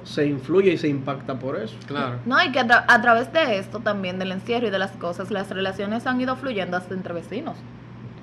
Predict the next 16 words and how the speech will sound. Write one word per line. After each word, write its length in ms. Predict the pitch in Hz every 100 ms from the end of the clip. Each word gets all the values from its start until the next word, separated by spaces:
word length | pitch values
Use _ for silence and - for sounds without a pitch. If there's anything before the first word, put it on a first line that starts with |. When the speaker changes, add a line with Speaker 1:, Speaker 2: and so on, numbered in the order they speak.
| - - -
Speaker 3:
O 40 |
sea, 440 | 220 202 180 123
tú 160 | - 233
te, 100 | 269 262 247
tú 100 | 247
vives 120 | 262
en 60 |
un 80 | 302
mismo 160 | 311 320
edificio 520 | 339 370 262 247 349 - - - - -
y 160 | - 254
ya, 300 | 233 240 277 -
como 180 | 285 262
tú 100 | 294
no 120 | 349
sales, 420 | 349 285 294 247